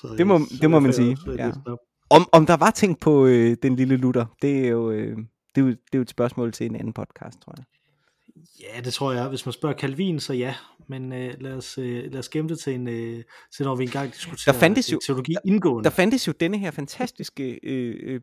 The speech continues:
Speaker 2: biologiske teori på et tidspunkt, at, at kvinder blev født med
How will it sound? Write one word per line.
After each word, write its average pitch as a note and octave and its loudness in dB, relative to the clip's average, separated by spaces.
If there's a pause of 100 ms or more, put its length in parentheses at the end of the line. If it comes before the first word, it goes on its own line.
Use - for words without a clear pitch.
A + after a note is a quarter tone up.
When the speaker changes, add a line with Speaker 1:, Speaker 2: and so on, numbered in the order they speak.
Speaker 2:
biologiske C#3+ -6
teori C3+ -8
på - -10
et A2 -12
tidspunkt, C3 -10 (120)
at, A#2 -8 (1000)
at B2 -10
kvinder D#3 -8
blev B2+ -8
født - -10 (120)
med A#2+ -6